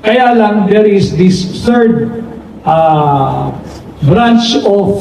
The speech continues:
uh, legi-, seemingly third branch of, uh, in our legislative body. Ito yung, uh, bicameral committee. Dito nag-uusap yung mga kinatawan ng mababang kapulungan at ng Senado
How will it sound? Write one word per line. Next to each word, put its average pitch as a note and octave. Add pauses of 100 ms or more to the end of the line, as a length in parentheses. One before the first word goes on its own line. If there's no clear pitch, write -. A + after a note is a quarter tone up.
uh, F#3+
legi-, F3
seemingly A3+
third A3
branch E3+ (420)
of, E3
uh, D3 (120)
in F#3
our F#3
legislative E3+
body. C3+
Ito F#3
yung, D#3 (300)
uh, D3
bicameral F3+ (320)
committee. E3 (640)
Dito B3
nag-uusap G#3 (180)
yung A3+
mga A3+
kinatawan G3
ng D#3+
mababang E3
kapulungan F#3
at D#3
ng D#3+
Senado D#3